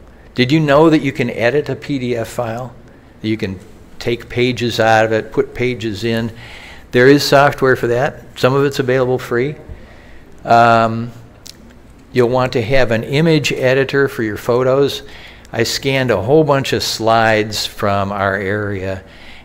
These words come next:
and they were, like, thirty or forty years old, and they had all turned sort of a yellowish, greenish color. Well, with image editing software,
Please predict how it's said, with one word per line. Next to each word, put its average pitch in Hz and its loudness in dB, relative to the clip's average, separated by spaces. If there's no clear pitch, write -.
and 107 -4
they 113 0
were, 104 -2
like, 90 -10
thirty 139 4
or 104 0
forty 107 -4
years 104 -4
old, 104 0
and 92 -6
they 92 -6
had 98 -6
all 104 0
turned 113 -8
sort 120 -4
of 101 -2
a 98 -6
yellowish, 98 -2
greenish 107 -6
color. 117 -4
Well, 113 0
with 117 -4
image 180 2
editing 110 -2
software, 95 -6